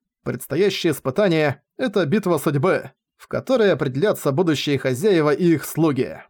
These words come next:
"Испытание начнется в тот момент, когда вы покинете храм. Совет старейшин будет сохранять нейтралитет до самого конца и вмешается только если кто-то нарушит правила. Ну и ради справедливости, Ван Джен,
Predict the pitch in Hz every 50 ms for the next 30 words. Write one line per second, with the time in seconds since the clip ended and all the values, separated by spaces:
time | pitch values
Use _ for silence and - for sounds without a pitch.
0 | _ _ _ _ _ _ _ _ _ - - 123 117 - - 135 135 - 156 170
1 | 165 165 160 156 156 135 - 127 143 170 180 165 - - 165 160 143 - - 170
2 | 170 143 156 160 151 147 156 180 185 175 156 - - 160 147 147 180 170 170 151
3 | 156 151 - 180 170 160 143 170 147 - 170 170 156 139 120 98 - - _ _
4 | _ _ _ _ _ - - 120 123 135 143 135 - - 127 123 139 165 160 -
5 | 156 143 131 156 156 156 - - 143 131 135 151 156 143 - 160 151 - 170 147
6 | 151 151 147 220 202 143 139 131 - 156 147 147 139 135 135 135 123 117 113 -
7 | 170 175 175 147 - - - - _ _ - 123 127 120 139 143 - - 214 202
8 | 180 160 - 156 143 - 202 185 - 170 165 147 - 147 139 - 190 147 170 160
9 | 160 165 160 135 151 131 - 170 175 165 139 135 120 120 101 - - - _ _
10 | _ _ _ _ _ - 127 143 147 143 147 139 143 131 - - 135 127 123 120
11 | 131 170 175 165 151 151 - 160 156 147 - - - - _ - 135 147 156 151
12 | 147 127 117 147 139 123 101 -